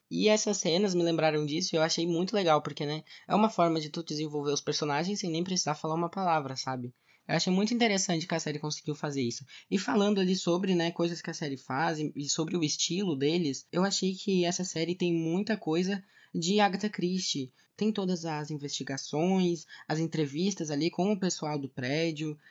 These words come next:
tem essa coisa mais espalhafatosa e divertida, mesmo que seja um assunto sério, né, pois aparentemente foi um assassinato, mas é muito divertido tu acompanhar e tu se divertir com os personagens, o que é meio bizarro, mas fazer o quê, né? <laughs> O, o intuito da série.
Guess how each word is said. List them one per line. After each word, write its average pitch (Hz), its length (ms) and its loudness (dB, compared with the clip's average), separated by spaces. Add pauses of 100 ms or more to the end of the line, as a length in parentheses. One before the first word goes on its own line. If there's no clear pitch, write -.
(140)
tem 208 140 4
essa 214 180 2
coisa 185 240 2
mais 175 180 0
espalhafatosa 165 1040 -2
e 156 160 -2
divertida, 165 1040 0
mesmo 180 320 2
que 175 100 -8
seja 170 280 -2
um 160 60 -4
assunto 151 320 -4
sério, 165 300 -4
né, 139 160 -6
pois 123 320 -8 (180)
aparentemente 139 640 -4
foi 131 120 -8
um 131 60 -6
assassinato, 139 600 -4 (220)
mas 180 180 2
é 202 60 2
muito 190 260 2
divertido 196 640 0
tu 185 100 -2
acompanhar 151 560 0
e 165 60 -2
tu - 100 -8
se - 120 -4
divertir 165 580 -2 (260)
com 208 220 4
os 214 80 2
personagens, 151 600 -2
o 147 40 -6
que 151 100 -6
é 165 40 -2
meio 156 160 -2
bizarro, 143 420 -4
mas 135 500 -8 (140)
fazer 143 220 -6
o 147 80 -4
quê, 127 180 -6
né? 123 180 -6
<laughs> 117 40 -4
O, 123 320 0
o 139 60 -2
intuito 135 300 -4
da 139 160 -6
série. 127 300 -10